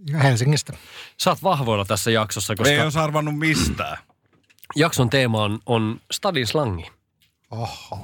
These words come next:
Speaker 1: oho.
Speaker 3: Ö, saako kysyä tarkentava kysymyksen ennen kuin mennään teemaan?
Speaker 1: Nyt,
Speaker 2: Ole
Speaker 1: nyt on
Speaker 2: hyvä.
Speaker 1: parempi laittaa Västille kyllä kypärä päähän ja synnit, synnit
Speaker 3: Joo.
Speaker 1: olkapäille.
Speaker 3: Joo. Onko
Speaker 2: Koska
Speaker 3: e-
Speaker 2: nyt tulee pataa.
Speaker 3: Just, just, just. Ja mä oon valmis siihen. Mä oon tottunut siihen,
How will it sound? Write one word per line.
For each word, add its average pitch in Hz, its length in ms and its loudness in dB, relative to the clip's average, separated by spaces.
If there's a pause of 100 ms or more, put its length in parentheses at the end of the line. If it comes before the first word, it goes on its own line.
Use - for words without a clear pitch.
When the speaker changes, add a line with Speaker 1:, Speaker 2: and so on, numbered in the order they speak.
(120)
Speaker 1:
oho. 147 540 -4 (420)
Speaker 3:
Ö, 160 200 4
saako 180 340 2
kysyä 170 220 2
tarkentava 127 500 2
kysymyksen 101 460 2
ennen 85 120 2
kuin 90 80 2
mennään 87 360 4 (140)
teemaan? 85 340 2
Speaker 1:
Nyt, 78 140 -6
Speaker 2:
Ole - 60 6
Speaker 1:
nyt - 100 4
on 180 60 2
Speaker 2:
hyvä. - 60 0
Speaker 1:
parempi 180 280 0
laittaa 160 380 0 (100)
Västille 170 360 0 (100)
kyllä 143 220 2 (320)
kypärä 170 360 2 (120)
päähän 123 360 2
ja 113 100 -2
synnit, 120 400 0 (500)
synnit 143 380 2
Speaker 3:
Joo. 160 100 2
Speaker 1:
olkapäille. 113 600 -2 (160)
Speaker 3:
Joo. 117 200 2 (460)
Onko 120 260 4
Speaker 2:
Koska 113 160 2
Speaker 3:
e- 151 100 4
Speaker 2:
nyt - 100 -2
tulee 107 280 -2
pataa. 101 420 -2 (300)
Speaker 3:
Just, 208 320 0
just, 196 280 0 (100)
just. 165 260 2
Ja 165 140 4
mä 196 100 0
oon 262 140 -2
valmis 185 440 0
siihen. 107 260 2
Mä 127 100 4
oon 156 120 0
tottunut 95 460 -2
siihen, 92 300 0